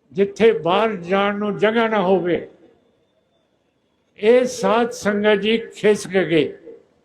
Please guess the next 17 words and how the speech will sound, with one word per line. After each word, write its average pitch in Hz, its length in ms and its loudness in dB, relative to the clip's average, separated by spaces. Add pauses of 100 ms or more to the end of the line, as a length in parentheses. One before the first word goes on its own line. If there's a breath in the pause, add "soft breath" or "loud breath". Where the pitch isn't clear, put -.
(800)
ਦੋਨੋਂ 233 500 4 (100)
ਟੀਵੀ 233 320 6
ਮਾਲਕ 220 440 0
ਖਿਸਕ 196 420 -2
ਗਏ। 165 380 -2 (2250)
ਪਰ 196 140 0
ਜਿਹੜਾ 208 480 2
ਪਾਕਿਸਤਾਨ 220 1000 0
ਦਾ 214 320 0 (1600)
ਬੇਨਜ਼ੀਰ 214 840 0
ਭੁੱਟੋ, 214 840 2 (1800)
ਜਿਹੜੀ 214 520 2
ਉੱਥੋਂ 226 340 2
ਦੀ 226 180 2
ਪ੍ਰਾਈਮ 214 420 2
ਮਿਨਿਸਟਰ 220 400 -2
ਸੀ, 226 600 2